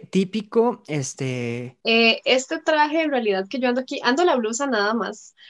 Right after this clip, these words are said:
Speaker 1: Ajá.
Speaker 2: Eh, porque, bueno, la enagua <laughs> es un traje muy viejo y la enagua era como de la escuela y no me quedaba.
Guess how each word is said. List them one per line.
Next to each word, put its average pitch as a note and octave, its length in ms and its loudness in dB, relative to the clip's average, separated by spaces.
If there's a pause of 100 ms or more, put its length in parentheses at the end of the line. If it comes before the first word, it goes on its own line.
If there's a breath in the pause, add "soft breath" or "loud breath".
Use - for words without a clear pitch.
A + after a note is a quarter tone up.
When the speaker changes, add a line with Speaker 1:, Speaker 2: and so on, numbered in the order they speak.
Speaker 1:
Ajá. G#3 420 2
Speaker 2:
Eh, G3+ 160 0 (760)
porque, C4 420 4
bueno, B3 260 2
la A3+ 100 0
enagua G#3+ 420 -2
<laughs> A3+ 160 -2
es A#3+ 220 0
un A3 80 -8
traje A3+ 240 -6
muy G#3+ 200 -6
viejo A3+ 360 -4
y G3+ 140 0
la G3 100 -4
enagua G3 400 -2
era F#3+ 160 -2
como G3 360 -4
de G3 140 -8
la G3+ 60 -8
escuela F#3 400 -4
y F#3 100 -4
no F3 120 -6
me F#3 120 -8
quedaba. E3+ 380 -8